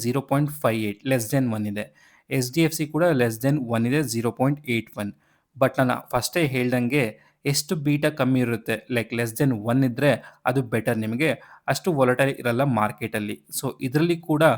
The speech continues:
ಪರಾಗ್ ಪಾರಿಕ್ is winning the race with zero point five eight beta. So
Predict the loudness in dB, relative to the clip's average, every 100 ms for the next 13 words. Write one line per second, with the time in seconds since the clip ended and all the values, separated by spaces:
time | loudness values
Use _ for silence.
0 | -2 _ _ 2 4 2 2 2 2 -2
1 | -4 -2 -2 0 0 0 0 0 -2 -6
2 | -2 0 0 2 0 0 -2 -2 -2 -6
3 | _ -6 -4 0 -2 -2 _ _ _ _
4 | _ _ _ _ _ _ -8 -2